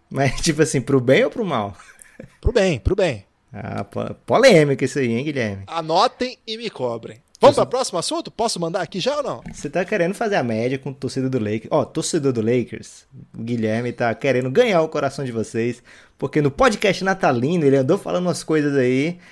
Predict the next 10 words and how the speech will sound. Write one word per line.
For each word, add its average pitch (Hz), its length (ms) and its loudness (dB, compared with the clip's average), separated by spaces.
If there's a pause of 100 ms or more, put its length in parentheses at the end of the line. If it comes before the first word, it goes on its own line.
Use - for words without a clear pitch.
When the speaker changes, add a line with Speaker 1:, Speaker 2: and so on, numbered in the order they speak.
(220)
Speaker 1:
então 131 480 -2
não 233 220 6
caiam 247 340 6
nessa, 131 420 4
eu - 20 -2
tô - 100 -2
aqui 175 220 0
pra 208 160 -2
denunciar, 226 560 2
Guilherme. 104 400 -8